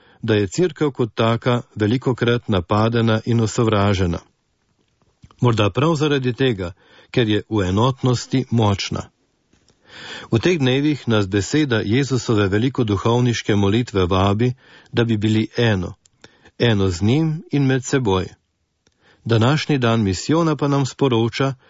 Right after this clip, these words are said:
da zunaj Cerkve, kjer nam Jezus naklanja tudi vseh sedem zakramentov, na poti našega življenja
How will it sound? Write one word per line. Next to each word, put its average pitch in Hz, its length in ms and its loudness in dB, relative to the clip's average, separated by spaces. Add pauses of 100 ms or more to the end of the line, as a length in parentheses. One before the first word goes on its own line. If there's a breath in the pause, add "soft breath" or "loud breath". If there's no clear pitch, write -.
(260 loud breath)
da 104 180 2
zunaj 147 380 0
Cerkve, 127 600 -2 (240 soft breath)
kjer 117 180 0
nam 98 200 0
Jezus 127 420 0
naklanja 110 580 0
tudi 107 240 -2
vseh 107 360 0
sedem 147 380 -2
zakramentov, 110 880 0 (380 soft breath)
na 104 180 2
poti 113 340 0
našega 95 520 0
življenja 113 680 0